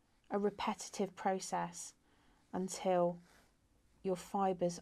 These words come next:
are really nice and mixed up.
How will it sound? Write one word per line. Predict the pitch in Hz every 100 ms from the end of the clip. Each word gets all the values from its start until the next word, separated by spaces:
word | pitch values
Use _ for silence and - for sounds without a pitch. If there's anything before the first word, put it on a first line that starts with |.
| -
are | 170 170 175 175 - _ - - _ _ 202
really | 202 190 180 175
nice | 175 170 170
and | 175 175
mixed | 170 - - 170
up. | 160 -